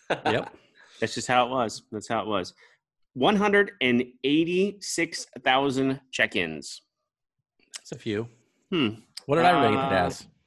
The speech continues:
Speaker 2: Dolan checked this in.
Speaker 1: Oh, Dolan.
Speaker 2: Oh.
Speaker 1: He don't
Speaker 2: Dolan checked
Speaker 1: remember.
Speaker 2: Nope. And Brian checked this in. Brian checked this in, uh, June twentieth of two thousand eighteen. Uh-oh, less than a minute. Two thou-, I'm sorry, two thousand thirteen.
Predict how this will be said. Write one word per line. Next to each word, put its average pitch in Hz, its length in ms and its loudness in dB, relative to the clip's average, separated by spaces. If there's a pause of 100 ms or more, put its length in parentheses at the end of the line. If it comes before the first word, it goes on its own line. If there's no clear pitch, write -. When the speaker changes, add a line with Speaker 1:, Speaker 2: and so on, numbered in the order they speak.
(140)
Speaker 2:
Dolan 143 440 4
checked 117 300 -2
this 120 240 -2
in. 107 240 2
Speaker 1:
Oh, 202 720 4
Dolan. 208 720 6
Speaker 2:
Oh. 240 1120 0 (280)
Speaker 1:
He 156 60 2
don't 185 80 6
Speaker 2:
Dolan 196 120 6
checked 180 100 0
Speaker 1:
remember. 180 440 4 (300)
Speaker 2:
Nope. 139 320 0 (400)
And 151 500 4
Brian 135 320 4
checked 107 240 0
this 104 220 -4
in. 95 200 -2
Brian 190 240 2
checked 185 180 -4
this 151 180 -8
in, 139 520 -2 (220)
uh, 107 160 0
June 175 240 -2
twentieth 165 400 -2
of 104 460 0
two 185 240 -8
thousand 143 400 0
eighteen. 110 500 -6
Uh-oh, 87 280 -2
less 113 220 2
than 120 100 -2
a 104 40 0
minute. 85 260 -2 (720)
Two 196 140 0
thou-, 170 160 4
I'm 139 320 2
sorry, 117 180 4
two 190 160 -2
thousand 156 240 4
thirteen. 95 560 0